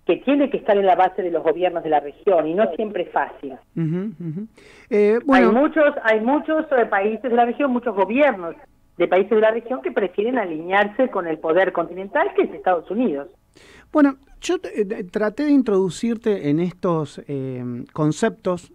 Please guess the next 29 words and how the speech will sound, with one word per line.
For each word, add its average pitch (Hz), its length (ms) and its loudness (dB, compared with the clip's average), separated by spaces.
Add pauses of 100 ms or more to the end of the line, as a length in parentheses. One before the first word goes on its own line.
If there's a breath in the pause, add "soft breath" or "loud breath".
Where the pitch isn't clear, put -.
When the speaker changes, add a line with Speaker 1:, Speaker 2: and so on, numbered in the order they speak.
(100)
Speaker 2:
tal 151 180 -4
vez 170 140 0
mucho 196 320 0
más 185 200 -2
genérico 175 680 -2 (120)
que 135 260 -4
hablar 151 420 -2
de 160 120 0
algo 165 280 -2
muy 175 340 2
puntual, 156 560 0
que 139 100 -10
fueron 160 380 -2
las 139 200 -6
elecciones 151 760 -2
de 139 200 -10
hace 139 200 -10
algunos 160 380 0
días, 170 380 -2 (460 loud breath)
pero 220 220 4
para 214 160 4
entender, 220 560 4
¿no?, 214 260 2
el 185 120 -2
pensamiento 185 720 2
filosófico 214 1040 -2
y, - 260 -8
y 175 160 -4
la, 175 240 -2